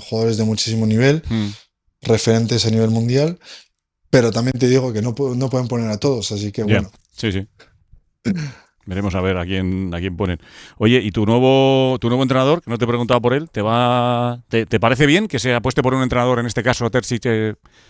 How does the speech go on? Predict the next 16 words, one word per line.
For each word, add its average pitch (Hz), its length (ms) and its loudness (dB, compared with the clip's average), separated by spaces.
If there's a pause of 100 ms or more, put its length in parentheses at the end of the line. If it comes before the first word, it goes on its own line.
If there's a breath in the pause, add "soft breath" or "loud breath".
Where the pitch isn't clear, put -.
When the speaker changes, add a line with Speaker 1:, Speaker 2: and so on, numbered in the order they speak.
(160 soft breath)
Speaker 2:
extranjero? 107 720 0
Bueno, 110 300 -2
con 98 160 -4
otro, - 160 -6
con 107 140 -2
unas 120 180 0
ideas 120 220 2
diferentes, 127 560 2
que 120 80 -2
no 113 160 -2
conoce 117 260 0
el 107 100 0
club, 143 360 4
que 117 80 0
viene 120 260 0
de, 117 320 0